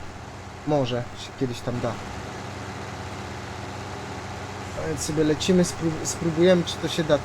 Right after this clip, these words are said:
nawieść. No i tą jedynkę, tą dużą łąkę też trzeba będzie nawieść. Tą koło, y, koło gospodarstwa, bo w poprzednim odcinku tam nawo-, nawoziliśmy, tak?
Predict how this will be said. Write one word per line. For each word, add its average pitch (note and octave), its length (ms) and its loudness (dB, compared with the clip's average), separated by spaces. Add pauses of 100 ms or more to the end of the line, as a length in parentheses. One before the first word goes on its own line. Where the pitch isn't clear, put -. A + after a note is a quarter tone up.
(140)
nawieść. F#3+ 560 4 (1040)
No E3+ 60 8
i F#3+ 100 10
tą G3+ 200 12
jedynkę, G3 580 10
tą F3+ 180 4
dużą F3 240 8
łąkę F#3 360 8
też E3+ 160 4
trzeba D3+ 220 8
będzie C#3 220 2
nawieść. C3 560 2 (2500)
Tą E3+ 260 6
koło, D#3+ 600 10 (380)
y, D3 640 4
koło F#3+ 200 10 (120)
gospodarstwa, F#3 680 6
bo B2+ 140 0
w - 400 -4
poprzednim G#3 420 6
odcinku A3 400 2
tam A3+ 180 8
nawo-, G#3+ 360 10
nawoziliśmy, G#3+ 760 8
tak? F3 240 8